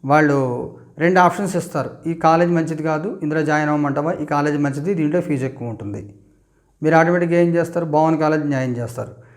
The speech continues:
వాళ్ళు నచ్చని కాలేజ్ బాగోదని చెప్తారు. అంటే చెడ్డ పిల్లలని కాదు, ఈ రకంగా పేరెంట్స్ని ఎమోషనల్‌గా కొంచెం ఖర్చు పెట్టిస్తారు పిల్లలు. ఆ, కొంచెం ఖర్చు పెట్టాల్సిన పరిస్థితి ఏర్పడుతుంది. విద్యార్థిని పిల్లలకి ఏమైనా సూచన ఉందా?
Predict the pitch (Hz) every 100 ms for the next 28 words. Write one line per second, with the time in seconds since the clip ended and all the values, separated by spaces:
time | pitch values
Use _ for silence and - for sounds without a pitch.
0 | _ - 147 160 156 196 190 185 185 190
1 | 160 147 139 127 123 120 - - 131 -
2 | - 147 147 - 120 139 139 139 127 117
3 | 113 185 - - - _ 151 175 185 214
4 | - 185 202 185 196 175 185 175 185 190
5 | 190 185 165 160 175 151 147 151 135 139
6 | 135 185 - - - _ _ _ _ -
7 | 139 135 127 131 196 185 170 151 139 127
8 | 135 131 - - 185 - - - 165 -
9 | - _ _ _ _ _ _ - _ -
10 | 196 247 240 240 208 196 175 190 180 151
11 | 135 117 123 -